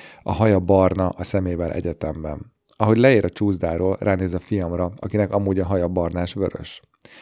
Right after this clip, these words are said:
A sápadt arcú fiú megáll, kicsit nézik egymást, majd a tíz éves kisfiú váratlanul és hangosan dobbant egyet. A legelső reakcióm az, hogy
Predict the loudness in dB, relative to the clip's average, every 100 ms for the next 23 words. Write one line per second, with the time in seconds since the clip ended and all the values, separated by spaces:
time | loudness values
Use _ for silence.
0 | -20 -20 -8 0 2 4 2 2 0 -2
1 | 0 0 2 0 -2 -4 -4 -2 0 2
2 | 2 2 2 0 0 -2 -4 -4 -2 -2
3 | 0 2 4 6 4 0 -2 -4 0 0
4 | 2 4 4 2 0 -2 0 0 -2 -2
5 | -2 -2 -2 -4 -4 2 2 0 -6 -6
6 | -8 -6 -8 -10 -20 _ 2 4 6 2
7 | 2 2 4 2 0 -2 -2 0 -2 0
8 | -2 -2